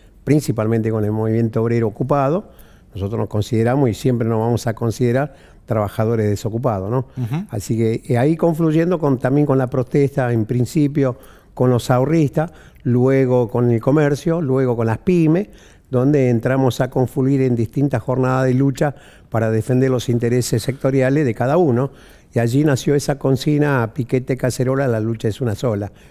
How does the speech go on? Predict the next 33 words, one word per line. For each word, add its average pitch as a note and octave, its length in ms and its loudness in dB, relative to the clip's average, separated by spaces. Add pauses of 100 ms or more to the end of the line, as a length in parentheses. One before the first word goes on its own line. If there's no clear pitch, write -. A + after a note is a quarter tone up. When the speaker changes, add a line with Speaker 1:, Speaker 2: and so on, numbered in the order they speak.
(140)
Speaker 1:
Después C3+ 400 0
surgió C3+ 500 0 (320)
esa B2+ 280 0
consigna, C3 720 2 (320)
"diecinueve, B2+ 540 2
veinte C3 320 2
de B2 160 2
diciembre, C3+ 720 0 (300)
que A2+ 100 0
se A#2+ 160 0
vayan B2+ 340 0
todos C#3 220 0
y C3 60 2
no A2 120 0
quede A2+ 220 0
ninguno", A2 420 2
¿no? G#2 120 -8 (160)
Speaker 2:
Bien. F#2 260 -14 (880)
Veintidós D3+ 340 -2
por F3 140 -4
ciento D#3+ 220 0
de C#3 60 0
desocupación A2 520 -6
había G2+ 200 -4
en G2+ 60 -6
aquel G2 200 -8
entonces. F#2 540 -12 (340)
E B2+ 100 0
índice E3+ 340 0
de C3+ 80 0
pobreza C3 360 0
altísimos, B2 880 -6 (320)
pero D3 240 -4